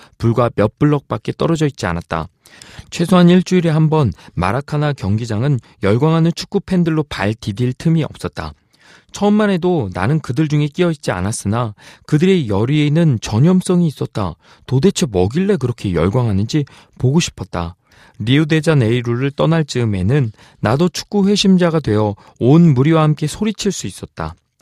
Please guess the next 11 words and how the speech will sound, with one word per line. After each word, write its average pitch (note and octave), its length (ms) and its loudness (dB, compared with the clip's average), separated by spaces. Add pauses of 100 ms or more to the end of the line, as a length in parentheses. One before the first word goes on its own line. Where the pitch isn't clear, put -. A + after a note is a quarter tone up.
불신 B2+ 340 0
방문객들이 B2 920 0
예배당에서 A#2+ 560 0
일어나는 A2+ 580 0
일들을 G2 500 0 (220)
모두 C3 400 0
다 A#2+ 240 -2
이해할 A#2 380 -2
수는 A2+ 400 -2
없을 F#2 340 -6
것이다. E2+ 420 -8